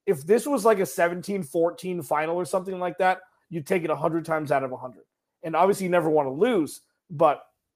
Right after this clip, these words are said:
shootouts can kinda get misconstrued. Thirty-seven thirty-four, just both defenses are, you know, outmatched. But if you can win or be close in a tight, lower scoring game,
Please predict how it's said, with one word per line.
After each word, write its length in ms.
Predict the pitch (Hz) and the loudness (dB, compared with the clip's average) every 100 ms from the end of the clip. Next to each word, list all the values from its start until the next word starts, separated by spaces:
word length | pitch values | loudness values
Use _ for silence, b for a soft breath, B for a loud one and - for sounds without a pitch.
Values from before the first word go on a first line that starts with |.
| _ - | _ -14
shootouts 540 | - 262 277 254 262 | 0 6 8 10 8
can 140 | 233 208 | 2 2
kinda 260 | 196 202 | 4 4
get 220 | 185 180 | 4 4
misconstrued. 800 | 175 196 - 170 - 175 190 214 - _ _ _ - | 4 0 0 -8 -2 4 4 4 -2 _ _ _ 8
Thirty-seven 500 | 214 220 226 214 185 | 8 8 6 6 8
thirty-four, 520 | 208 202 - 202 208 | 8 6 6 6 6
just 200 | 180 143 | 4 4
both 180 | 196 175 | 4 4
defenses 560 | 202 185 202 202 165 | 2 0 0 0 0
are, 260 | 160 139 - b b | 2 0 -4 b b
you 80 | 175 | 0
know, 160 | 160 170 | 2 4
outmatched. 540 | 180 165 160 190 185 - | 2 2 -2 -2 -4 0
But 240 | 160 135 _ _ - | 0 0 _ _ -8
if 140 | 143 | -6
you 160 | 170 233 | -4 -2
can 240 | 269 233 - _ | -4 -6 -12 _
win 400 | - 151 185 185 - _ _ - | -10 -2 0 -2 -6 _ _ -4
or 140 | 165 | -2
be 160 | 156 160 | -2 -6
close 400 | - 180 165 - | 0 2 2 -4
in 120 | 151 | -12
a 40 | |
tight, 460 | 139 - - 196 196 | -12 -6 0 0 0
lower 340 | 156 170 180 | 0 2 2
scoring 420 | 180 - 170 165 147 | -2 -2 -2 -2 -2
game, 300 | 151 135 | -4 -4